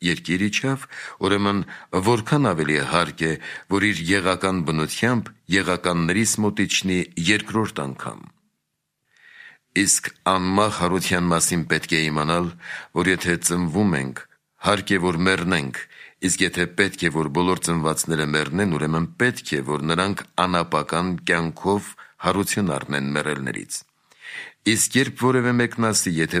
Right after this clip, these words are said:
պետք է, որ ծնվածները մեռնեն և մեռածները կենդանանան", ահա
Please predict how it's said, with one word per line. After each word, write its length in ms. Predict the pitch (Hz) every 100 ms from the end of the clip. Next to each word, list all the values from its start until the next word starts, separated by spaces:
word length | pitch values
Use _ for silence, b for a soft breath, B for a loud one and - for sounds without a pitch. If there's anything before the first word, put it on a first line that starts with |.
| -
պետք 360 | - 104 - -
է, 100 | 73
որ 160 | 71
ծնվածները 720 | - 82 80 80 80 85 82 78
մեռնեն 500 | 73 76 - 90 82 - B B
և 180 | - 78
մեռածները 600 | 73 76 78 78 85 80 78
կենդանանան", 640 | 73 73 76 76 82 110 101 B B B _
ահա 460 | - 90 82 110